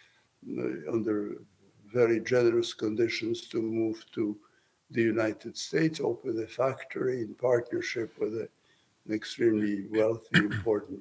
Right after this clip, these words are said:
Speaker 1: chocolatier of Poland. Uh, he, the Talmud says that if you have a comfortable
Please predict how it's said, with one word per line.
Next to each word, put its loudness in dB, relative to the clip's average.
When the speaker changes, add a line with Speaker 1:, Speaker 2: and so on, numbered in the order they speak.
Speaker 1:
chocolatier 2
of -2
Poland. 6
Uh, 6
he, 0
the -2
Talmud 4
says 6
that 0
if -14
you 0
have 2
a 0
comfortable 0